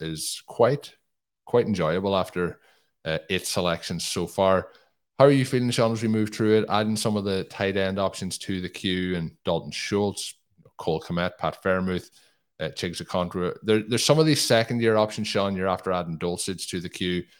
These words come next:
that I, I'm very interested in. Uh, Trey McBride, also adding him in there. So I think it's gonna be interesting again as we, I,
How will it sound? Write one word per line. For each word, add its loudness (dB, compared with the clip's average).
that 0
I, 0
I'm 0
very 2
interested -4
in. -4
Uh, -6
Trey -6
McBride, -4
also -6
adding -6
him -2
in -2
there. 0
So -2
I -6
think 0
it's 0
gonna 2
be 0
interesting -2
again -2
as -4
we, -4
I, -2